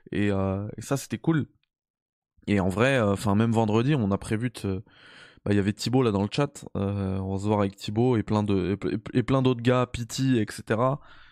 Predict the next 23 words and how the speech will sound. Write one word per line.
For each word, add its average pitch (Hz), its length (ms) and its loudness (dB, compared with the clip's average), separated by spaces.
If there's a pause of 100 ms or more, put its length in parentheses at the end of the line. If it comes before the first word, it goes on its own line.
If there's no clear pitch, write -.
(240)
Et, 107 160 2
euh, 101 200 4
et 101 60 2
ça 110 140 2
va 101 100 4
être 104 100 -2
cool, 156 200 0
c'est - 120 -10
toujours 120 280 -2
un, 104 340 0 (380)
un 107 120 2
bon 117 160 2
prétexte. - 640 -6 (520)
Et 117 60 -6
salut, 127 440 2
euh, 107 140 4
Mister, 123 640 2 (340)
salut 110 320 -2
tout - 80 -2
le 117 80 0
monde, 127 360 0 (380)
salut 107 300 0
Sylvain, 110 500 -2